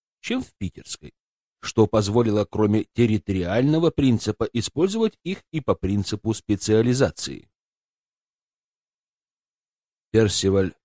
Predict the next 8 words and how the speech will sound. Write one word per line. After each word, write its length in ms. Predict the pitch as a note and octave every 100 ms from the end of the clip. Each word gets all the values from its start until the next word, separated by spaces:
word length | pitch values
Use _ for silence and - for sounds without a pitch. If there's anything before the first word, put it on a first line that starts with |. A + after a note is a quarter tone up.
| _ _ -
Лэнгвистон 760 | F#2+ D#3+ D#3+ E2+ - - _ _ _ _ _ _ _ _
руководил 500 | G#2 B2 D3 F#3+ B3+ -
отделом 580 | B2 G#2 A#2 E3+ E3+ C3+
борьбы 320 | F#2 F2 A2
с 120 | -
хищениями. 880 | - A2 - - G#2+ D2+ - - - _ _ _ _ _ _ _ _
Брайан 420 | F#2 D3 G#3 F#3 -
О'Хара 500 | A2 - D3 A3+ B3